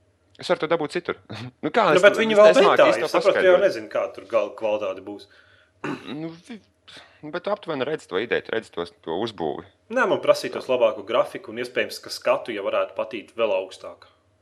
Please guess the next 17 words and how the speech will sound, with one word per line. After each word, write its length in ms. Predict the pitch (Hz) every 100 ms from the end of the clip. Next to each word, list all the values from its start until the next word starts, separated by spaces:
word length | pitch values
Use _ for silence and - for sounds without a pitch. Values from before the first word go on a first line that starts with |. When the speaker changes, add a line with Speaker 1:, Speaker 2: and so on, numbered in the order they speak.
| _ _ _ _ _
Speaker 1:
Jā, 320 | 104 123 123 123
tas 80 | 104
tā 60 | -
kā 80 | 131
bišķi 260 | 120 147 -
pa 120 | 135
īsti 180 | 127 -
tā 60 | -
kā 80 | 110
gribēju 360 | 117 107 101 101
redzēt, 320 | 117 110 90 -
kas 140 | -
priekšā 320 | 117 117 - 101
notiekās 540 | 101 101 87 90 92 92
un 80 |
Speaker 2:
Jo 60 | 117 113
tur 100 | -